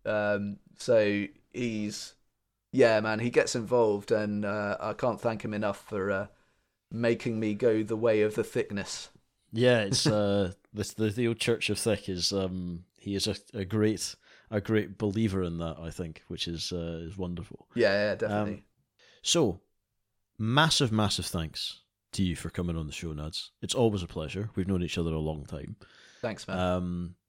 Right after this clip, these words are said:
Speaker 2: but I don't take these things for granted. Is there, before you head off and wasp into the ether, or wisp into the ether, whatever the adjective is, or verb,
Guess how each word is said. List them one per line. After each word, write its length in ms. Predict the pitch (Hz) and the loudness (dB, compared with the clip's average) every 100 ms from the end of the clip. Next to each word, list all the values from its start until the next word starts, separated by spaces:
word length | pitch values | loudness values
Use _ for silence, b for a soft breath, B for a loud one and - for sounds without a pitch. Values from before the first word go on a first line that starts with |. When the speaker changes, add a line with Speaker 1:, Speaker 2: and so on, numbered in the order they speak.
| - | -4
Speaker 2:
but 120 | 92 | 0
I 80 | 95 | 2
don't 200 | 104 98 | 0 0
take 180 | 104 | -2
these 200 | 90 87 | -2 -4
things 220 | - 87 - | -4 -4 -6
for 100 | 85 | -6
granted. 400 | 87 78 73 - _ | -6 -6 -10 -16 _
Is 220 | 110 107 | -4 -2
there, 280 | 104 127 120 | 2 4 4
before 440 | - 110 110 170 160 | 0 -4 -2 2 4
you 400 | 147 143 131 110 - - | 4 4 4 0 -6 -10
head 300 | - 117 107 | 0 4 4
off 260 | 117 - | 4 2
and 280 | 95 87 82 - _ - | -2 -2 -4 -12 _ -10
wasp 500 | 95 101 104 - - | -2 0 0 -2 -4
into 200 | 101 - | -4 -4
the 160 | 95 98 | -6 -4
ether, 300 | - 90 113 - | -4 -4 -6 -6
or 140 | 87 | -4
wisp 320 | 82 98 - 90 | -2 0 -2 -4
into 180 | 85 85 | -6 -6
the 100 | 87 | -8
ether, 340 | 85 98 101 - | -6 -6 -8 -8
whatever 400 | 92 85 85 78 - _ | -8 -6 -6 -8 -10 _
the 140 | 87 82 | -8 -4
adjective 400 | 85 76 - 82 | -4 -8 -12 -8
is, 200 | 82 80 | -6 -6
or 140 | 80 | -8
verb, 400 | 73 85 82 85 | -8 -4 -4 -6